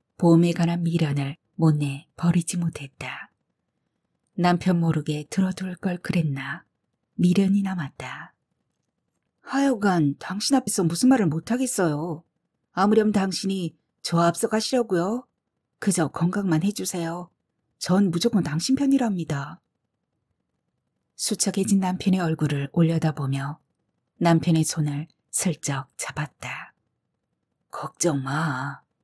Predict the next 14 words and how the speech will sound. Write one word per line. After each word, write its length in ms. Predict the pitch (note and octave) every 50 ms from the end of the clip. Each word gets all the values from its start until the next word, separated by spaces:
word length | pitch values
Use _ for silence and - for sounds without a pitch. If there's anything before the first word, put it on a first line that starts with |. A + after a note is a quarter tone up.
| _ _ _
별일 300 | - F#3+ G3+ G#3+ A3 G#3+
없을 320 | F#3+ E3+ - - F#3+ F3+ -
거요. 420 | - E3+ E3+ F3+ F3 D3+ - - _ _ _ _ _ _ _ _ _
그동안 340 | - - F3+ F#3 F3+ F3+ F3
열심히 340 | D#3+ D#3 E3+ E3 - F3+ F3
성실하게 440 | - - G3 F3 - E3+ E3 E3 D#3
살아오면서 720 | - F3+ F3 E3+ D#3+ D3+ D3+ D#3 D3+ - D#3 D#3+ D#3 - _ _ _ _ _ _ _ _ _
남에게 320 | - F3+ F#3 G3 F#3 G3+
해댄 280 | F#3+ G#3 G3+ G#3 G3 F#3+
일한 240 | F#3+ F3+ F3+ F3+ F3+
게 60 | F#3+
없는데 600 | F3 E3 E3 E3+ E3+ E3 C#3+ D3+ D#3 E3 D#3+ - _ _ _ _ _ _ _ _
하늘이 400 | _ - F#3+ F3 E3 - B2+ C#3
무심하실라고." 1040 | C#3 C#3+ - - F#3+ G3 F#3+ - G#3+ G#3 G#3 G3 F3+ - - C#3+ C#3+ D3 D3+ C#3